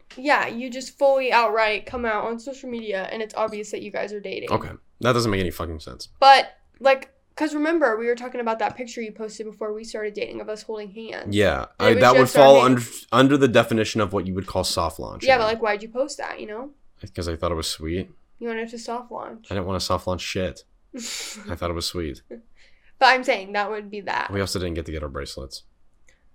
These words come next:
Speaker 1: Okay, we're not talking about the fact that our honeymoon
Speaker 2: Our honeymoon
Speaker 1: was completely
Speaker 2: fucking sucked.
Speaker 1: ruined.
Speaker 2: Yeah.
Speaker 1: That's not the topic of today's
Speaker 2: It's a new
Speaker 1: episode.
Speaker 2: weekly mention. We're gonna talk about how much our po-, our honeymoon sucked.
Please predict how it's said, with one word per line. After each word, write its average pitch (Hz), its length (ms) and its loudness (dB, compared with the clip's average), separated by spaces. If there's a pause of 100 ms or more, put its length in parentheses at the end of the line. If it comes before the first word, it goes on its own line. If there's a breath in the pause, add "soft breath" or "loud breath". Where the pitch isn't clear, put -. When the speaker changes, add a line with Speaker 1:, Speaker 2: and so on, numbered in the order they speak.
(260)
Speaker 1:
Okay, 254 160 -4
we're 233 120 -8
not 285 120 -4
talking 285 240 -10
about 233 220 -8
the 226 80 -16
fact 226 220 -8
that 214 260 -6
our 226 100 -8
honeymoon 226 300 -8
Speaker 2:
Our 87 60 -4
honeymoon 85 260 -2
Speaker 1:
was 76 80 -6
completely 78 260 -2
Speaker 2:
fucking - 40 -6
sucked. 76 420 -4
Speaker 1:
ruined. 117 200 -12 (140)
Speaker 2:
Yeah. 76 140 -10 (400)
Speaker 1:
That's 226 260 -12
not 220 220 -12
the 208 60 -20
topic 208 260 -14
of 208 100 -16
today's - 200 -14
Speaker 2:
It's - 80 -6
a 87 60 -2
new 87 60 -4
Speaker 1:
episode. 82 140 -4
Speaker 2:
weekly 85 280 -6
mention. 76 440 -10
We're 69 80 -14
gonna 73 140 -14
talk 73 160 -14
about 73 140 -12
how 78 60 -10
much 76 260 -14
our - 60 -14
po-, - 320 -16
our 76 180 -10
honeymoon 76 360 -12
sucked. - 260 -16